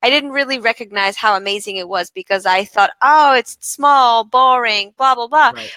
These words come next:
Speaker 1: But honestly, it's the favorite place I've ever lived in. And the first time I lived with a permanent tan. Well,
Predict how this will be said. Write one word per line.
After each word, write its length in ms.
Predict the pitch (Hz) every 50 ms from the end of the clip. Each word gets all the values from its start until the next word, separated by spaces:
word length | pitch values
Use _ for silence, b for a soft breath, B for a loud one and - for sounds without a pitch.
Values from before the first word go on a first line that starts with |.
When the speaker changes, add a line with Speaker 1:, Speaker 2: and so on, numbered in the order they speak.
| B _
Speaker 1:
But 120 | - 277 277
honestly, 500 | 269 277 285 320 - - 392 403 381 - _ _ _ -
it's 180 | 226 240 -
the 100 | _ 269
favorite 420 | 262 - 262 247 254 254 262 240 -
place 240 | 254 233 240 -
I've 80 | 240 202
ever 220 | 214 214 202 214
lived 340 | 196 185 175 175 180 _ -
in. 220 | 240 240 254 277 285 - -
And 240 | 226 233 240 240
the 80 | 220 226
first 360 | - _ - 240 254 - - -
time 320 | - 269 247 262 285 277 - -
I 180 | - 226 226 214
lived 240 | 208 220 233 233
with 160 | 247 269 226 -
a 80 | - _
permanent 560 | _ - 226 208 208 214 214 226 233 247 240 -
tan. 360 | - - 190 170 139 104 82 - _ B B B B B B
Well, 340 | - 302 294 254 208 175 -